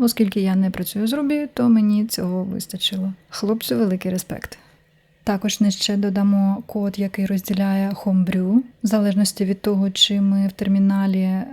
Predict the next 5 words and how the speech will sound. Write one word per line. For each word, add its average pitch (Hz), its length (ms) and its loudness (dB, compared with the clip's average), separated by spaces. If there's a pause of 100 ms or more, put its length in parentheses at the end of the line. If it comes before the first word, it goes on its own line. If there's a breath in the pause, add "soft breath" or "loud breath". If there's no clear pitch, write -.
(120)
нативному, 208 800 4
чи 202 320 2
в 185 60 -2
Rosetta. 185 600 0 (1300)
Перезавантажуємо 269 1080 4